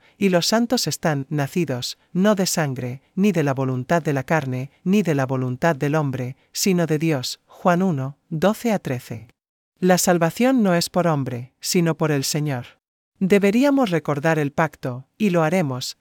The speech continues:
a través de la gracia divina, pero la bisagra de nuestra seguridad no cuelga allí,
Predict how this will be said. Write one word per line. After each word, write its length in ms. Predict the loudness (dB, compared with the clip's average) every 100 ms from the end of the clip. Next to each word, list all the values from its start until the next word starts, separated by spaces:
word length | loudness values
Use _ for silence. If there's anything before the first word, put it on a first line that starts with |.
| -4
a 120 | -2
través 360 | 2 2 2 2
de 100 | 0
la 120 | 0
gracia 340 | -2 -2 -2
divina, 520 | -2 -2 -2 -6 -10 -18 _ 0
pero 220 | 2 4
la 140 | 2
bisagra 480 | 2 0 0 0 0
de 100 | 0
nuestra 380 | -2 -4 -6 -4
seguridad 580 | -4 -4 -2 0 0 0
no 200 | 0 0
cuelga 360 | 0 0 0
allí, 400 | -2 -2 -6 -6